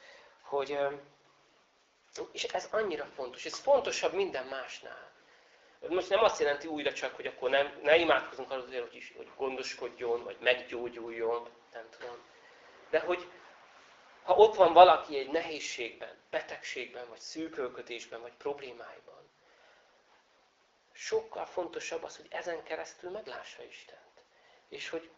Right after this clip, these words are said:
közel legyen, hogy ott legyen Jézusban, és hogy hallja-, halljon tőle. Mert, mert ezen keresztül fog megerősödni.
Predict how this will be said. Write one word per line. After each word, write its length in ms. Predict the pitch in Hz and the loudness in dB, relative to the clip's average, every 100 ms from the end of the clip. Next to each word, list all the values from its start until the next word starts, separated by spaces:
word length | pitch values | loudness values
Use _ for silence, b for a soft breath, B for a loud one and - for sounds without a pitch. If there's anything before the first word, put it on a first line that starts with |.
| _ | _
közel 600 | - 214 139 123 123 120 - | -10 -8 -8 -6 -8 -10 -14
legyen, 520 | 123 139 - 120 - - - - - - - - - - | -4 -2 -2 -6 -10 -14 -20 -20 -20 -20 -20 -20 -20 -18
hogy 120 | - - - - - - | -18 -18 -20 -20 -20 -12
ott 240 | 151 - 147 | -10 -8 -8
legyen 220 | 135 135 | -10 -8
Jézusban, 1040 | 135 127 117 - - - - 113 110 - - b b b b | -10 -10 -12 -18 -20 -16 -6 -6 -6 -14 -20 b b b b
és 180 | - - | -14 -12
hogy 120 | - | -12
hallja-, 560 | - 180 160 127 123 - | -4 -2 -2 -2 -6 -2
halljon 420 | 180 190 143 - | 2 2 0 -6
tőle. 520 | - 135 110 - - - _ b b b b | -6 -6 -6 -12 -18 -20 _ b b b b
Mert, 280 | 156 170 - - - - - _ - - _ - - - - - | 2 2 -2 -20 -20 -20 -20 _ -20 -20 _ -20 -20 -20 -20 -16
mert 180 | 165 | -12
ezen 300 | - - 147 | -6 -6 -6
keresztül 440 | 131 135 123 - 127 | -8 -8 -8 -12 -12
fog 200 | - 120 | -12 -12
megerősödni. 800 | 131 120 113 107 - - - | -12 -14 -16 -18 -18 -20 -20